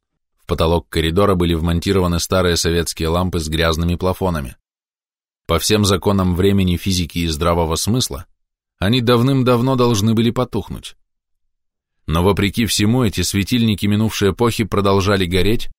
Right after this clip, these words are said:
заливая коридор тусклым призрачным светом. Вечные лампочки — самая безобидная аномалия зоны,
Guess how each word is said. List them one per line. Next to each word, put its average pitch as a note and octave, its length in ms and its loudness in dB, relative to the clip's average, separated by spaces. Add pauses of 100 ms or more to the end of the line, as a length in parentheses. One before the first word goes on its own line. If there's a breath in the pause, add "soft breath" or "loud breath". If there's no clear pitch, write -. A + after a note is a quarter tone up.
(140)
заливая G#2 460 4
коридор G#2 420 2
тусклым A#2 460 0
призрачным A2 580 0
светом. F#2+ 460 -4 (1300)
Вечные E2+ 460 0
лампочки — F2 560 -2
самая A#2 400 2
безобидная F#2+ 580 2
аномалия F2 480 0
зоны, F2 380 -2